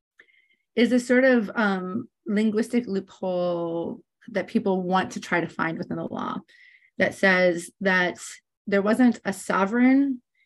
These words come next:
in Palestine prior to nineteen forty-seven, and therefore Israel can't be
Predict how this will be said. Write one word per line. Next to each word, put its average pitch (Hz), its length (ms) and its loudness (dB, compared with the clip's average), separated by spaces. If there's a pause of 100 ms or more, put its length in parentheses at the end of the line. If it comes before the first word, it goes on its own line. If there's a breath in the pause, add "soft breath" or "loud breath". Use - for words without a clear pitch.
(260)
in 196 340 0
Palestine 175 640 -6
prior 165 360 -2
to 165 140 -8
nineteen 160 280 -6
forty-seven, 226 600 0
and 190 140 -2
therefore 185 340 -4
Israel 170 420 -2
can't - 340 -8
be - 180 -6